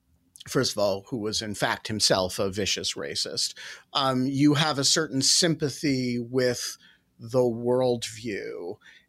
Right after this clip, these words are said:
and you don't look at these people, you see these people as sort of local good o-, good old boys, not people who are in fact being controlled and operated by a foreign government.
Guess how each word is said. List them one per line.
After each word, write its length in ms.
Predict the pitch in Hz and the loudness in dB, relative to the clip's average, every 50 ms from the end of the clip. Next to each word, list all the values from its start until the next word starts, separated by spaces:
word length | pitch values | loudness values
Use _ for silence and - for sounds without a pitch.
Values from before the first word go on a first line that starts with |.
| _ _ | _ _
and 260 | 151 147 147 147 147 | -2 2 2 2 2
you 180 | 135 143 147 143 | 2 2 0 0
don't 400 | 127 107 160 170 180 190 190 190 | 2 4 4 6 6 4 2 0
look 300 | 175 160 160 175 170 - | 0 2 2 2 2 0
at 160 | 170 151 - | -4 -6 -2
these 300 | - 156 139 135 131 - | 0 0 0 2 0 -2
people, 600 | - - 160 139 131 131 - 135 127 123 120 120 | -4 -2 -4 -4 -4 -2 0 2 4 4 4 4
you 160 | 123 131 139 | 4 4 4
see 240 | 135 139 - 185 175 | 6 6 4 4 4
these 220 | 151 147 139 135 - | 4 4 2 2 0
people 420 | - 156 147 139 - 135 127 131 | 0 -2 -2 0 0 -2 0 2
as 200 | 123 123 120 - | 2 2 2 2
sort 240 | - 139 127 123 120 | 2 2 2 2 2
of 260 | 117 113 113 104 - - - _ _ _ _ - | 2 2 0 -2 -8 -16 -20 _ _ _ _ 2
local 420 | 131 147 147 147 - - 135 127 | 4 4 4 4 2 0 -2 -2
good 260 | 120 - 151 160 151 | 0 4 4 6 6
o-, 260 | 147 139 131 127 123 - _ _ | 6 6 4 2 0 -2 _ _
good 180 | - 160 160 160 | 4 6 6 8
old 260 | 156 127 117 120 117 - | 8 6 6 2 0 -2
boys, 460 | 131 120 117 113 110 110 117 110 - | -2 -2 -2 -2 -2 -2 -2 0 2
not 460 | 120 123 135 135 156 165 - - _ | 2 4 4 4 4 4 2 0 _
people 420 | - - 156 139 - - 127 120 | -6 -4 -4 -4 -2 -2 -2 -2
who 220 | 110 - 151 131 127 | -2 -2 -2 2 2
are 160 | 123 120 113 | 2 2 2
in 120 | 117 120 | -2 -4
fact 440 | - - 151 135 131 127 - - - | 0 2 2 2 2 0 -2 -8 -4
being 240 | - 135 123 120 117 | -2 -2 -2 -2 -4
controlled 540 | - - 123 - - - 135 131 127 120 120 | -4 -6 -8 -8 -2 0 2 2 2 2 0
and 100 | 113 113 | 0 2
operated 640 | 113 127 131 - - 123 120 113 104 113 117 107 - | 2 2 2 0 -2 -2 -2 -2 -2 -4 -6 -6 -4
by 200 | - 117 117 117 | -2 -2 -2 -2
a 60 | 110 | -6
foreign 420 | - - 120 113 110 107 113 113 | -4 -4 -4 -4 -2 -4 -6 0
government. 540 | 113 156 160 151 135 139 127 120 110 117 | 2 2 4 4 2 0 -2 -4 -6 -8